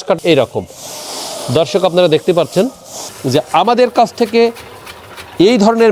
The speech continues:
মেশিন বাংলাদেশের যে কোনো প্রান্ত থেকেই ক্রয় করতে চাইলে আপনার এলাকায় বসে, আপনার গ্রামে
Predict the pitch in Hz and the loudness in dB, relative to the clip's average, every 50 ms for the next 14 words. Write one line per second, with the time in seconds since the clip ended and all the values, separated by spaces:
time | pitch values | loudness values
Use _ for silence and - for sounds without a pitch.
0 | 196 196 196 - - 226 220 214 180 160 185 190 196 202 202 180 196 - - - | 4 2 0 0 0 0 0 2 2 2 0 2 2 0 2 2 0 -4 0 0
1 | 208 180 139 - 190 202 - 202 202 202 - - 196 196 214 156 - 175 - - | 0 0 2 0 -2 0 2 0 0 0 0 0 0 0 0 -2 -6 -8 -2 -2
2 | 180 - - 190 190 190 - 160 160 160 - 165 160 - - 156 - - 160 156 | -2 0 2 0 0 0 0 0 0 0 0 -2 -6 -4 -6 -4 -2 0 2 2
3 | 165 185 240 330 - - - - - - - - - - - - - - - - | 2 2 0 0 -2 -10 -20 -20 -20 -20 -20 -20 -20 -20 -20 -20 -20 -20 -20 -20
4 | - - - - 156 180 196 208 208 214 214 208 214 - - 196 202 208 202 208 | -20 -20 -6 0 0 0 0 0 0 0 0 0 -2 -2 0 2 2 2 2 2
5 | 208 208 190 156 175 180 - - 226 247 381 370 - - - - - - - - | 2 2 4 4 2 0 2 2 2 2 2 0 -6 -12 -20 -20 -20 -20 -20 -20
6 | - - - - - 156 190 185 - 202 202 202 196 180 175 - - - - - | -20 -20 -10 0 2 2 2 2 0 0 2 2 0 -2 -4 -12 -18 -20 -20 -20
7 | - - - - - - - 123 113 170 175 185 196 | -20 -20 -20 -20 -16 -12 -10 0 2 2 2 4 2